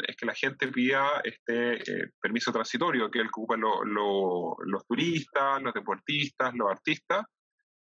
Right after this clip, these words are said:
se pueda pedir en consulado. El punto es que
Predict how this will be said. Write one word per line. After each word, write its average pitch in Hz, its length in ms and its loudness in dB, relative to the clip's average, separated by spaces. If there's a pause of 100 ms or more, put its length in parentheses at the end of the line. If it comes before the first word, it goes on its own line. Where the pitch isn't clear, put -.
se - 160 -4
pueda 156 200 2
pedir 165 360 4
en 156 80 -2
consulado. 131 600 0 (500)
El 123 120 -2
punto 214 460 -2
es - 180 -2
que 117 240 -2